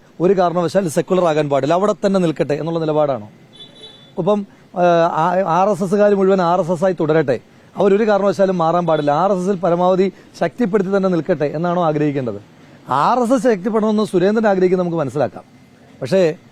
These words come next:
ശ്രീ പിണറായി വിജയനും ശ്രീ എം ബി രാജേഷും ഒക്കെ അത് ആഗ്രഹിക്കുന്നത് എന്തിനാണെന്ന് എനിക്ക് എത്ര ആലോചിച്ചിട്ട് മനസ്സിലാവില്ല. ഞാൻ ചോദിക്കട്ടെ, ആർ എസ് എസിൽ നിന്ന് ഒരു നമ്പർ കുറയുന്നത് അതല്ലേ മതേതരത്വത്തിന്റെ വിജയം,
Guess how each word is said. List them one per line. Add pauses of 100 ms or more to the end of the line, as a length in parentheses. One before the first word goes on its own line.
(120)
ശ്രീ
പിണറായി
വിജയനും (180)
ശ്രീ
എം
ബി
രാജേഷും
ഒക്കെ
അത്
ആഗ്രഹിക്കുന്നത്
എന്തിനാണെന്ന്
എനിക്ക്
എത്ര
ആലോചിച്ചിട്ട്
മനസ്സിലാവില്ല.
ഞാൻ
ചോദിക്കട്ടെ, (400)
ആർ
എസ്
എസിൽ
നിന്ന്
ഒരു
നമ്പർ
കുറയുന്നത് (400)
അതല്ലേ
മതേതരത്വത്തിന്റെ
വിജയം,